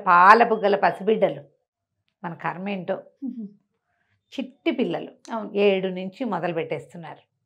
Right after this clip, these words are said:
Speaker 1: ఎనిమిదో ఏడు వచ్చేసరికి అయిపోతున్నారు, ఎనిమిది నుంచి స్టార్ట్ చేసేస్తారు.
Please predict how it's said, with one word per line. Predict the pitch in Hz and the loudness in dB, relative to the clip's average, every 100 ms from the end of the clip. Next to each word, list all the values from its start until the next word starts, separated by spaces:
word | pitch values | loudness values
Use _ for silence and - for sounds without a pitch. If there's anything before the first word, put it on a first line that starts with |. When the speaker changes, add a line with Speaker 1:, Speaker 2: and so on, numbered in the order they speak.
| _ 190 | _ -12
Speaker 1:
ఎనిమిదో | 185 180 180 | -10 -6 -4
ఏడు | 175 175 | -4 -4
వచ్చేసరికి | 190 196 185 208 - 285 - _ _ _ | -6 -8 -8 -8 -10 -16 -18 _ _ _
అయిపోతున్నారు, | - 156 156 - 165 151 143 - | -14 -14 -14 -18 -20 -20 -20 -16
ఎనిమిది | 190 175 165 160 | -12 -12 -12 -16
నుంచి | 160 202 | -16 -14
స్టార్ట్ | 202 - 151 143 | -10 -4 -4 -4
చేసేస్తారు. | 151 143 139 - 85 | -12 -12 -14 -18 -20